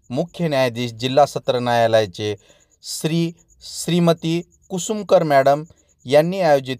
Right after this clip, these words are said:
केलेले हे शिबिर होते. या शिबिरामध्ये कल्लूरच्या एका शाळेतील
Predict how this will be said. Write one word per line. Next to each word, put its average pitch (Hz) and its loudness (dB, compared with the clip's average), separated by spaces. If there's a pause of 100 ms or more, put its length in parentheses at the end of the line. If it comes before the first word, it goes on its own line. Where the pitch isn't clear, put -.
केलेले 123 -4
हे 127 -8
शिबिर 147 -4
होते. 110 -6 (300)
या 147 6
शिबिरामध्ये 110 -2 (500)
कल्लूरच्या 185 2
एका 147 0
शाळेतील 143 2